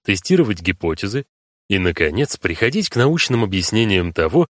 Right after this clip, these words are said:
что делает одного человека успешным долгожителем, а другого лузером, склонным к ожирению в двадцать пять лет.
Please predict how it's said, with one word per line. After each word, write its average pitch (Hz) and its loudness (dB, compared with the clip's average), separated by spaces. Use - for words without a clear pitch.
что 240 2
делает 170 4
одного 95 2
человека 98 2
успешным 95 -2
долгожителем, 90 0
а 95 2
другого 165 4
лузером, 95 2
склонным 147 2
к - -4
ожирению 113 2
в 85 -2
двадцать 82 -2
пять - -4
лет. - -12